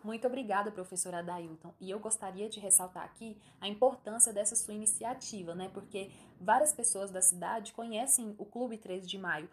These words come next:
mas poucas conhecem a história por trás do Clube Treze de Maio. Então,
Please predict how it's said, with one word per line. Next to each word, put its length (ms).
mas 220
poucas 400
conhecem 420
a 40
história 360
por 280
trás 340
do 100
Clube 260
Treze 300
de 120
Maio. 280
Então, 680